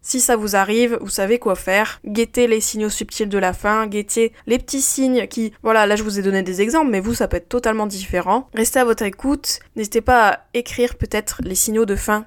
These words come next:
qui vous arrivent peut-être sur plusieurs jours. D'ailleurs, c'est un exercice que je donne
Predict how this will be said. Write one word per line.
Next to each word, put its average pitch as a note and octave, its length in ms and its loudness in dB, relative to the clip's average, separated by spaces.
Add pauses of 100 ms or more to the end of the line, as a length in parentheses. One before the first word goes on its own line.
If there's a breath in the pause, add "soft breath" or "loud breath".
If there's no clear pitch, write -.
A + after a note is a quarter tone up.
(120)
qui F#3 160 -12
vous F3+ 200 -8
arrivent F#3+ 440 -2
peut-être - 260 -6
sur - 160 -10
plusieurs F#3 340 -4
jours. A#3 340 -2 (100)
D'ailleurs, G3 180 2
c'est F#3+ 200 -6 (120)
un F#3+ 100 -2
exercice F#3+ 380 -2
que A3 140 -2
je G#3 40 -4
donne G#3+ 320 -2